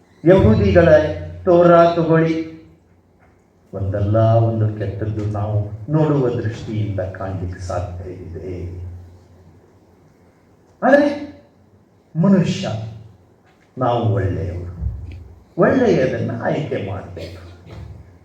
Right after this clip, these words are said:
ಲೋಕದಲ್ಲಿ ಕೆಟ್ಟದ್ದನ್ನು ಬೇಕಾದಷ್ಟಿದೆ, ಕೆಟ್ಟದ್ದನ್ನ ಅಪ್ಪುವ ಜನಸಂಖ್ಯೆ ಸಾಕಷ್ಟಿರುತ್ತದೆ. ಊರು ಅಂದಾಕ್ಷಣ ತಿಪ್ಪೆ ಇರ್ತದೆ. ನಾವು ಮೊಸರನ್ನ ತಿನ್ನುವಾಗ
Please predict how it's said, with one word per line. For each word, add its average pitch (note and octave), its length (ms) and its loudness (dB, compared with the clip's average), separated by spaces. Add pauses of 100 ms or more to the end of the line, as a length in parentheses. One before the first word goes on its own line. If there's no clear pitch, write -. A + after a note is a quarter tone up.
(140)
ಲೋಕದಲ್ಲಿ A2 680 -2
ಕೆಟ್ಟದ್ದನ್ನು A#2 720 -8
ಬೇಕಾದಷ್ಟಿದೆ, D3 1400 0 (840)
ಕೆಟ್ಟದ್ದನ್ನ B2 640 -2
ಅಪ್ಪುವ A#2 800 -2 (240)
ಜನಸಂಖ್ಯೆ A2+ 760 0
ಸಾಕಷ್ಟಿರುತ್ತದೆ. - 1400 -4 (1120)
ಊರು B2+ 340 2
ಅಂದಾಕ್ಷಣ A2 760 0
ತಿಪ್ಪೆ - 300 0
ಇರ್ತದೆ. A#2+ 800 2 (840)
ನಾವು A3 320 2
ಮೊಸರನ್ನ C3 680 -2 (160)
ತಿನ್ನುವಾಗ G#2+ 480 0